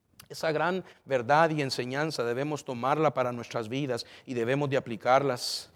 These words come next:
a nuestra vida cristiana, a los problemas y necesidades que nosotros tenemos. Y si tenemos una relación personal con Dios, necesitamos hacer exactamente lo mismo que Moisés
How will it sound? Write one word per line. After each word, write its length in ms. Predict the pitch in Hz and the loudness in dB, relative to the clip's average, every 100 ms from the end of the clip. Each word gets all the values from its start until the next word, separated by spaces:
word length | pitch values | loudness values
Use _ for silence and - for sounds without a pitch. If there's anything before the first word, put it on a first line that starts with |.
| _ | _
a 80 | 127 | -16
nuestra 320 | 120 - 107 | -16 -10 -8
vida 280 | 120 151 120 | -8 -10 -12
cristiana, 540 | 98 - 95 - _ _ _ _ _ _ _ _ _ | -16 -20 -20 -20 _ _ _ _ _ _ _ _ _
a 60 | |
los 160 | 117 - | -20 -12
problemas 560 | 117 113 135 147 131 | -4 2 4 4 0
y 60 | 127 | -4
necesidades 880 | 117 123 110 113 117 135 123 110 - - - _ - | -6 -8 -8 -2 0 2 0 -8 -12 -20 -20 _ -10
que 140 | 131 | -6
nosotros 560 | 113 107 151 156 147 - | -6 2 4 4 2 -6
tenemos. 640 | 123 104 98 107 - - _ _ - | -6 -6 -12 -14 -14 -14 _ _ -14
Y 80 | 120 | -6
si 140 | 135 | -4
tenemos 680 | - 120 123 165 165 123 - | -2 -2 2 2 2 -2 -4
una 180 | 151 143 | -2 0
relación 460 | 127 117 147 147 | 0 -2 -4 -4
personal 680 | 127 120 - 120 123 156 165 | -4 -4 -4 -2 2 2 2
con 180 | 151 123 | -4 -8
Dios, 580 | 120 98 - - - - _ _ _ _ _ _ | -10 -14 -14 -16 -16 -20 _ _ _ _ _ _
necesitamos 880 | 135 123 123 104 131 135 127 - - | -14 -10 -10 -2 -2 0 -4 -6 -6
hacer 340 | 110 - 120 - | -4 -2 -2 -4
exactamente 840 | - - - 135 - 131 135 127 | -8 -4 -2 -2 -2 -6 -6 -8
lo 120 | 117 110 | -8 -8
mismo 500 | 117 123 107 98 98 _ _ _ - | -10 -12 -14 -18 -20 _ _ _ -12
que 100 | 113 | -10
Moisés 720 | 104 101 127 117 - - | -8 -6 -4 -4 -4 -10